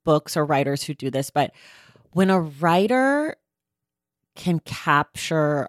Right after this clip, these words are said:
a loved one, especially someone who's passed away,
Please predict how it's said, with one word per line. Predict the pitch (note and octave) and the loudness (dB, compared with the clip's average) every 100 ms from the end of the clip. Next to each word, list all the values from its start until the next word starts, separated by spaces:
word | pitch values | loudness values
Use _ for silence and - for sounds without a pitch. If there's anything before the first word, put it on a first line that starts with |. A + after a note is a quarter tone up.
| - | -6
a | C#3+ | -6
loved | C3+ B2+ B2 B2 | -2 -2 -2 -2
one, | D#3 D#3 D#3 E3 - | 0 0 0 -2 -4
especially | - - - E3+ - G3+ F#3 | -4 -4 -2 -2 2 2 0
someone | F3 E3 D#3 D3 | 0 -2 -2 0
who's | D3+ C#3+ | 0 -4
passed | - C3+ B2+ C3+ - | -8 -8 -6 -8 -6
away, | C#3 C3 B2+ C3 E3+ | -4 -2 -2 -2 -4